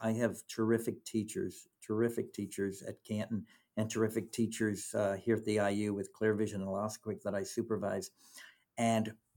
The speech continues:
when I see the goals in the I E Ps that are being reached and the progress monitoring,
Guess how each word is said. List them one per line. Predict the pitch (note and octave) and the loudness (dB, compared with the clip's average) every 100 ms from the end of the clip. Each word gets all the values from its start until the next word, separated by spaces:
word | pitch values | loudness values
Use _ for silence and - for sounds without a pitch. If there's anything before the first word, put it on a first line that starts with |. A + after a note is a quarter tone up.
| _ _ | _ _
when | - B2+ C#3 | -2 2 4
I | D#3 G3+ | 6 4
see | - F3+ D#3+ D3+ C3+ - _ | 4 4 6 6 4 -4 _
the | C3 A2+ | -2 2
goals | A#2 A#2 B2+ D3+ D3 - - - - - _ _ _ _ _ _ | 2 10 12 12 10 6 0 -10 -14 -14 _ _ _ _ _ _
in | C3+ A#2+ | 2 6
the | A#2+ | 6
I | A2+ | 8
E | A2+ A2+ | 6 2
Ps | - B2 A2+ G2 | 2 2 2 2
that | A2 | 2
are | G#2+ G#2 | 2 2
being | A2+ A2+ A2 G2+ | 4 4 4 2
reached | G#2+ A#2 A#2 - - - - - _ _ _ | 4 4 2 -2 -8 -8 -12 -16 _ _ _
and | A#2+ A2+ A2 G2+ | -2 0 0 0
the | G2+ | -4
progress | - A2+ A2+ G#2+ G#2+ | 2 4 4 4 0
monitoring, | G#2 G#2 G#2+ G#2 - G2 F#2+ | 0 0 0 0 -2 -4 -4